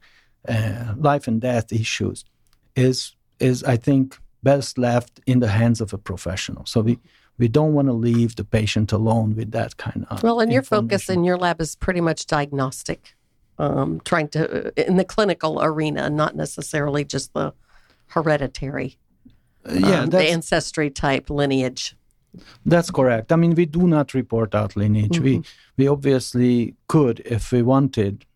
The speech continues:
Speaker 1: uh, learn those things. And sometimes we, we do inform ourselves about the ethnic background just so that we can know if, if that kind of disease is more common in that ethnic background or not, or,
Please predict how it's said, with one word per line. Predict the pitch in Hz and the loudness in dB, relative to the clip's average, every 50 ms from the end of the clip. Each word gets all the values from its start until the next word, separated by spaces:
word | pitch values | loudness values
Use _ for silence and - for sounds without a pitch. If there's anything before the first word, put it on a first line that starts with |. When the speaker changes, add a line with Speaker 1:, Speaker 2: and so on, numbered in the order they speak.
| _ _ | _ _
Speaker 1:
uh, | - 117 113 107 104 107 | -4 -2 0 0 2 2
learn | 113 123 131 127 123 120 117 | 4 4 4 4 4 2 2
those | 110 110 113 110 - | 0 0 -4 -6 -4
things. | - 123 120 120 120 113 - | 0 0 2 2 2 0 0
And | - 110 104 104 | -2 -2 -2 0
sometimes | - 143 135 131 117 - 127 123 127 127 127 113 - - _ _ _ _ _ - - - | 0 2 2 2 2 0 0 0 2 0 -2 -2 -6 -10 _ _ _ _ _ -20 -10 -2
we, | 120 120 117 117 117 120 117 113 117 117 - 113 120 123 120 113 | 2 4 4 6 6 6 4 4 2 0 -2 -4 -6 -6 -4 0
we | 120 117 | 0 0
do | 110 117 139 139 139 131 | 0 2 2 2 4 4
inform | 127 123 117 - - 127 127 120 120 120 | 4 2 2 0 0 0 2 4 4 4
ourselves | 117 113 113 110 - - 127 127 120 117 107 107 110 - - - - _ _ _ _ _ _ _ | 4 2 0 -2 0 0 0 2 2 2 0 0 -2 -4 -8 -16 -18 _ _ _ _ _ _ _
about | - 113 104 113 110 110 113 110 - - - _ _ _ _ _ _ _ - | -4 0 0 2 0 0 0 -4 -6 -8 -20 _ _ _ _ _ _ _ -8
the | - 107 101 98 - - | -2 -2 0 0 2 2
ethnic | 127 127 - - 123 120 110 107 | 0 0 2 0 0 0 0 2
background | 117 117 120 120 - 120 110 107 104 101 104 113 - _ _ _ _ _ _ - | 2 2 2 0 -2 -4 -4 -2 -2 -4 -4 -6 -10 _ _ _ _ _ _ -14
just | - - 127 123 110 - | -2 0 2 2 2 -2
so | - - 120 117 117 | 0 2 2 2 4
that | 110 113 110 - - | 2 2 0 0 -2
we | 117 117 | -4 -4
can | - - 107 107 110 110 | -2 0 0 2 2 2
know | 120 123 123 117 113 113 | 4 2 2 2 0 0
if, | 107 113 110 - - _ _ - | -2 -4 -6 -8 -16 _ _ -6
if | 120 113 - - | -6 -6 -6 0
that | - 117 117 117 - | 0 0 0 0 -2
kind | - 113 110 107 | 0 0 2 2
of | 107 98 | 2 0
disease | 104 110 107 107 113 113 110 107 107 107 107 104 | 0 -2 -2 0 0 0 2 0 0 -2 -2 -4
is | 104 95 92 - - - _ _ _ _ _ _ _ | -4 -6 -6 -8 -14 -16 _ _ _ _ _ _ _
more | 110 107 98 95 | 0 0 0 0
common | - - 131 139 135 131 123 123 | -2 0 0 2 2 2 2 2
in | 120 117 113 | 0 0 0
that | 110 110 104 - | 0 -2 -2 0
ethnic | 98 104 - 107 107 107 107 | -2 -2 -2 -2 -4 -4 -2
background | - 101 98 98 - - 135 123 113 113 113 110 101 | -2 -2 -2 -2 -2 -4 -4 -2 0 0 0 0 -2
or | 101 95 | -2 0
not, | 95 104 117 127 127 127 123 127 120 - - | 0 2 2 4 2 2 2 0 -2 -4 -8
or, | 82 101 101 - | -10 -10 -10 -12